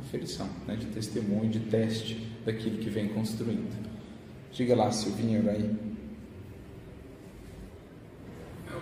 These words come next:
Speaker 2: quando vocês falaram em momento, eu lembrei de uma frase que o Guilherme fala. É, nós não somos seres humanos vivendo momentos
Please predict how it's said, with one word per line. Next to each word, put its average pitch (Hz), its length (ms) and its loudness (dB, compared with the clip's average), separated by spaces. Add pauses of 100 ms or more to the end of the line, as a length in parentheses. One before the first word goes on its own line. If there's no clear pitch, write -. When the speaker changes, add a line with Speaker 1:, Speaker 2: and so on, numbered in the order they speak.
Speaker 2:
quando 175 120 -2
vocês - 260 0
falaram 139 420 6
em 135 120 4
momento, - 480 0
eu 135 80 -4
lembrei 139 260 -2
de 139 80 -2
uma 143 180 -2
frase 127 460 -2
que - 60 -4
o - 40 -2
Guilherme - 440 -2
fala. - 380 -4 (600)
É, - 500 -4
nós - 680 -2 (340)
não - 200 0
somos - 760 -2
seres - 480 4
humanos - 480 2 (180)
vivendo - 580 -2 (300)
momentos - 800 -4